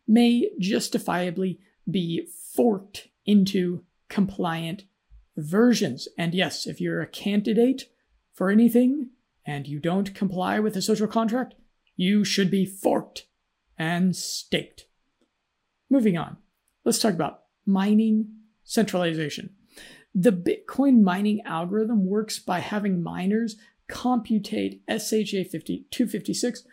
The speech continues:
on slightly modified versions of the block header millions of times over and over again, until eventually one node comes up with a version whose hash is less than the target, currently around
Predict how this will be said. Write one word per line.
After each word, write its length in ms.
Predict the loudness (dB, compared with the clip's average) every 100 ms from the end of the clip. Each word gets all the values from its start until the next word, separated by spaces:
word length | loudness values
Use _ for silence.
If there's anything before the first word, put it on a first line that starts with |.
| _ _ _
on 540 | -2 -2 0 0 -2 -6
slightly 580 | -8 -2 -2 0 2
modified 520 | 4 2 -2 -4 -4 -4
versions 400 | -6 -6 -6 -6
of 100 | -8
the 80 |
block 380 | -6 -4 -6 -6 _ _ _
header 380 | 2 2 -2 _ _ _
millions 600 | 6 8 6 6 6 2
of 180 | -2 -8
times 360 | -6 -6 -6 -10 -2
over 240 | 0 0
and 80 | -4
over 220 | -6 -4
again, 300 | -2 -2 -4 -8 _ -20 _ 0
until 280 | 4 4
eventually 420 | 2 0 0 -2 -2 -2
one 220 | 4 6
node 260 | 4 2 -4
comes 280 | -4 -4 -4
up 160 | -6
with 160 | -6 -8 -8
a 280 | -6 -4 -6 -8
version 640 | -2 0 0 0 0 -2 -8 _
whose 260 | 0 2 0
hash 580 | -6 -4 -4 -4 -8 -10 -6
is 420 | -2 -2 -4 -8 -6
less 380 | -4 -4 -4 -8
than 340 | -6 -6 -6 -6
the 300 | -6 -6 -10
target, 640 | -14 -4 0 2 0 -6 _ _ _ -6
currently 680 | 2 4 2 0 0 0 -4
around 360 | -8 -8 -10